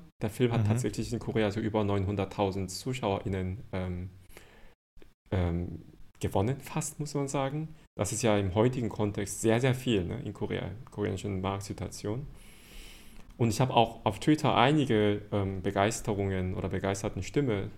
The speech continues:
Speaker 1: für den Film gelesen. Also unter anderem, ja, ich hab diesen Film mit meiner Oma gesehen und am Anfang war sie schockiert, ähm, zwei Männer küssen zu sehen, aber gegen Ende hat sie auch Tränen in den Augen gehabt und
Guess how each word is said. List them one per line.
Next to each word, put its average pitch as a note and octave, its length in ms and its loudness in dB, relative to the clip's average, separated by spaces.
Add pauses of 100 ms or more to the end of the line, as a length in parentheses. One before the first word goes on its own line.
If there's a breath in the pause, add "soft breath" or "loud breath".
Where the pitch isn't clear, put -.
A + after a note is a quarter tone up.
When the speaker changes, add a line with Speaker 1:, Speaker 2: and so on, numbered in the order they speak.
Speaker 1:
für - 180 -4
den G#2 180 0
Film G2+ 280 0
gelesen. F#2+ 540 -2
Also G2 200 -4
unter G#2 240 -4
anderem, G2+ 400 -2 (680 loud breath)
ja, F#2 260 2
ich B2 140 0
hab A#2+ 100 2
diesen A2 220 0
Film A2 260 0
mit G#2+ 140 -2
meiner G#2+ 260 2
Oma C3+ 260 8
gesehen F#2+ 520 0
und G2 220 -4
am F#2+ 100 4
Anfang A2 260 2
war A#2 80 2
sie A#2 80 -2
schockiert, A#2 640 0
ähm, G#2 200 -2
zwei A2 180 2
Männer G#2+ 220 2
küssen C3 280 -2
zu B2 140 -6
sehen, A2 260 2
aber G2+ 260 0
gegen G#2 200 -2
Ende G#2+ 320 0
hat G#2 140 -6
sie G2+ 100 0
auch F#2+ 160 -2
Tränen C3 300 2
in A#2+ 60 4
den - 60 0
Augen G#2+ 200 4
gehabt G2+ 340 -2
und F#2 380 -6